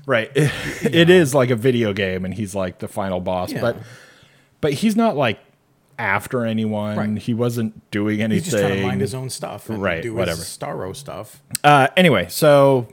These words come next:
Speaker 1: I mean, that's, uh, about enough of that, right?
Speaker 2: Yeah. <laughs>
Speaker 1: Um, <laughs> so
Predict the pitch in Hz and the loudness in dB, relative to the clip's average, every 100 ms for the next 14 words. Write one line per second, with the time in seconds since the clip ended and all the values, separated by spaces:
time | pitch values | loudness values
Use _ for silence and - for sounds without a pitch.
0 | - 117 113 107 104 - - - - 101 | -6 -2 0 0 0 -4 -14 -14 -4 -2
1 | 95 92 92 87 80 80 78 78 76 73 | -2 -2 -6 -8 -10 -12 -14 -14 -14 -14
2 | - 90 - 117 110 - - - 135 135 | -12 -12 -12 -14 -10 -12 -12 0 4 4
3 | 127 120 123 - - - 117 110 101 113 | 4 2 -2 -8 -20 -6 0 0 0 -4
4 | - - - - 202 - - - - 170 | -8 -12 -12 -14 -16 -16 -18 -16 2 6
5 | 151 135 | 6 6